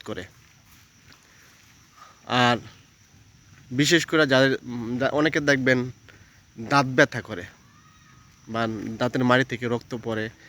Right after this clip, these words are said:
এরকম সমস্যা যারা ভুগতেছেন তারা যদি পেয়ারাটা চিবাই চিবাই খান, দেখবেন দাঁত ব্যথাটা কমে যাবে গা, আর দাঁতের মাড়ি থেকে রক্ত পড়াও বন্ধ হয়ে যাবে গা।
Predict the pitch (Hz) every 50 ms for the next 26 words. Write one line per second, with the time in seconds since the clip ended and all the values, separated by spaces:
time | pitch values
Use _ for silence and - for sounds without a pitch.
0 | - - - - - - 151 160 170 170 - 170 165 - - 151 151 151 - 135
1 | 120 120 123 127 123 120 117 - - 135 131 170 170 202 208 - - 120 120 120
2 | 131 135 139 135 - - 170 170 170 165 165 160 160 - - 170 170 175 165 -
3 | - 123 127 123 - - 123 147 170 - _ _ _ _ - - - - - _
4 | - - - - - 139 131 135 147 135 135 127 117 127 127 135 139 123 - _
5 | _ _ - 127 139 139 - 151 127 143 139 - 165 170 175 175 165 165 147 139
6 | 139 131 147 165 202 220 - - 110 120 113 107 123 127 - 139 139 131 135 139
7 | 143 - 139 - 143 131 131 127 - - 156 156 160 135 123 117 107 120 117 110
8 | 107 104 107 98 95 90 92 85 82 85